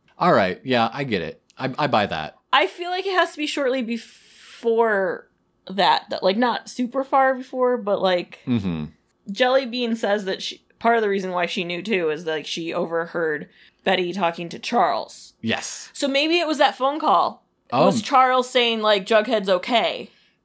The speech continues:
Speaker 1: And
Speaker 2: He's
Speaker 1: also,
Speaker 2: awake. This
Speaker 1: yeah.
Speaker 2: is where he's gonna be in the bunker," or whatever.
Speaker 1: Mm-hmm.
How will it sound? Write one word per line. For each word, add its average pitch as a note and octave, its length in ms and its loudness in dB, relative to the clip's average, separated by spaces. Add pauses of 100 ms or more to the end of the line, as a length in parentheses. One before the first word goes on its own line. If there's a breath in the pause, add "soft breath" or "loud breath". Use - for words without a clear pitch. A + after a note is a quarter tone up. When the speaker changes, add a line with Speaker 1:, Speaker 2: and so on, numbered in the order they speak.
(100)
Speaker 1:
And A#2+ 220 2
Speaker 2:
He's - 240 2
Speaker 1:
also, - 140 4 (540)
Speaker 2:
awake. F3 160 -8
This G3+ 200 0
Speaker 1:
yeah. - 40 2
Speaker 2:
is G3 100 -2
where F#3 380 4
he's G#3 200 -4
gonna F#3 220 -2
be E3 140 -8
in E3+ 80 -6
the D#3+ 60 -6
bunker," E3 380 0
or D3 100 -4
whatever. C3+ 580 -2
Speaker 1:
Mm-hmm. G#2 340 -2